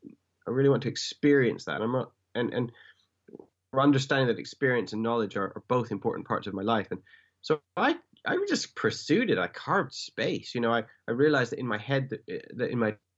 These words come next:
time, I often wanted to fill my head with, like, pod-, you mentioned podcasts and reading, and, like, like, I just realized how often in my life do I, if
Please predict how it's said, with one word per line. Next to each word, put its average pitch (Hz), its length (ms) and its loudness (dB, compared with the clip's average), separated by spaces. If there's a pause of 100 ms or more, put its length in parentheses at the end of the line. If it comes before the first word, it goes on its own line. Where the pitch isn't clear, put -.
(120)
time, 127 360 2
I 104 60 4
often 110 340 0
wanted 110 220 -2
to 104 60 -6
fill 117 260 2
my 104 140 0
head 113 280 0
with, 104 180 -2
like, 98 180 -2 (580)
pod-, 160 240 0
you 170 100 4
mentioned 170 300 2
podcasts 135 600 0
and 110 120 -6
reading, 135 320 0
and, 107 60 -4
like, 107 140 -6 (400)
like, 127 120 -6
I 147 60 0
just 151 140 -6
realized 156 240 4
how 156 300 0
often 143 340 0
in 120 60 -4
my 113 100 -2
life 120 300 -2
do 117 100 0
I, 113 40 4
if 113 140 -2